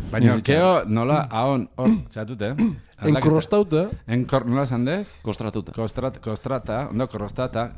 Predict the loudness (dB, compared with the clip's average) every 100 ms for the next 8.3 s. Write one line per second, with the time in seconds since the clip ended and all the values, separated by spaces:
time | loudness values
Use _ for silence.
0 | -10 -2 -2 0 -2 2 2 2 0 0
1 | 0 -2 -4 2 2 2 -2 0 2 4
2 | 4 4 4 4 2 0 0 -2 -4 -4
3 | -4 -8 -10 -20 -8 -2 2 4 4 2
4 | 0 2 2 2 -2 -6 -4 -6 -6 -6
5 | -6 -12 _ -20 -14 -10 -8 -8 -10 -12
6 | -12 -10 -8 -10 -8 0 0 0 0 0
7 | 0 0 -4 -2 0 2 2 0 -2 -2
8 | -2 -4